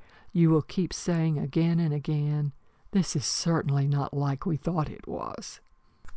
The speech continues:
Westnaker wrote, "In the process of exploring crazy wisdom, we may stumble across some truth.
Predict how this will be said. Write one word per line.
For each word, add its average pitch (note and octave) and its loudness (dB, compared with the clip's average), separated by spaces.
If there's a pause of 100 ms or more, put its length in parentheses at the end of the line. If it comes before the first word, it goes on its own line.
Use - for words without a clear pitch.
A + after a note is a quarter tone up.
(240)
Westnaker D#3 2
wrote, D3+ 0 (580)
"In E3 8
the D#3+ 6
process F3 6
of D#3+ 2
exploring E3 4
crazy D#3+ 2
wisdom, D3+ 2
we F3 4
may F#3 6
stumble F3 2
across D3 -2
some D3+ -4
truth. D#3 0